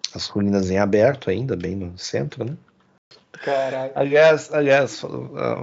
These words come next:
Speaker 1: vo-, voltando um, um tema nada, assim, falando em documentários, quero recomendar pra quem tem depressão e, e ansiedade, seguintes,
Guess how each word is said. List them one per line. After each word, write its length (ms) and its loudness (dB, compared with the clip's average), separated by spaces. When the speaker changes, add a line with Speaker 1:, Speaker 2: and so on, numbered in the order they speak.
Speaker 1:
vo-, 180 -4
voltando 400 0
um, 220 2
um 100 -8
tema 260 0
nada, 480 2
assim, 180 -10
falando 280 2
em 60 0
documentários, 920 0
quero 240 -4
recomendar 580 2
pra 140 -4
quem 160 -10
tem 180 -4
depressão 720 -4
e, 320 -4
e 40 -4
ansiedade, 720 0
seguintes, 840 -4